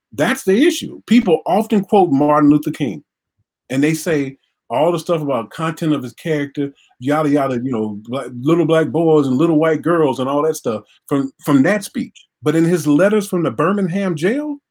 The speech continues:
he said that the biggest stumbling block for African Americans, for the Negro,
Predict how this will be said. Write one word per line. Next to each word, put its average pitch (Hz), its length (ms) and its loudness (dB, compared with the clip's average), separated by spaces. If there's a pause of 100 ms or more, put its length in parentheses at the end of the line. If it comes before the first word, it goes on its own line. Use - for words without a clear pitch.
(520)
he 247 120 4
said 247 400 0
that 131 140 -2
the 117 80 -2
biggest 233 500 -2
stumbling 208 400 2
block 113 300 -2
for 120 100 -8
African 160 380 -6
Americans, 156 500 -4
for - 120 -6
the 151 80 -2
Negro, 170 600 2